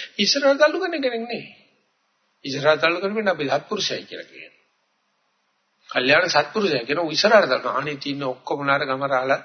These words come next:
දිවි ලෝකේ යනකොට පිටිපස්සෙන් එහිලා ගිය කට්ටිය වගේ තමයි. මේ කට්ටිය මං හිතන්නේ දන්නවා ඒ කතාව.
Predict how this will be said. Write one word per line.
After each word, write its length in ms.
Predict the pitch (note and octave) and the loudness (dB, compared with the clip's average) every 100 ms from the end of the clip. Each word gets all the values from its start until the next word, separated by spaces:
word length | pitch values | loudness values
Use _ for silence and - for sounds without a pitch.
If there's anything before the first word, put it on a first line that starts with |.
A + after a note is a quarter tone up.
| - - - _ | -8 -20 -20 _
දිවි 240 | C3+ C3+ | -6 -2
ලෝකේ 320 | C3+ C3+ C3+ | 0 0 0
යනකොට 360 | B2 C3+ D#3 F3 | 0 0 -2 -4
පිටිපස්සෙන් 480 | D3+ C#3+ C#3 C#3 C#3 | -6 -2 -2 -2 -4
එහිලා 260 | C#3 C3 | -2 -2
ගිය 160 | B2+ B2+ | -2 -4
කට්ටිය 300 | B2 - B2 | -8 -10 -8
වගේ 220 | A2 B2+ | -6 -8
තමයි. 260 | - - _ _ _ _ _ _ _ _ _ _ _ _ _ _ _ _ _ _ _ _ _ _ _ - | -14 -18 _ _ _ _ _ _ _ _ _ _ _ _ _ _ _ _ _ _ _ _ _ _ _ -4
මේ 80 | D3 | -2
කට්ටිය 200 | C#3 C3+ | 0 0
මං 100 | C3+ | 0
හිතන්නේ 280 | B2+ A2+ | -2 -4
දන්නවා 360 | G#2+ A#2 C3 C3 | -4 -4 -2 -2
ඒ 120 | A2 | -2
කතාව. 400 | G#2 G#2 F#2+ D#2+ | -4 -4 -4 -4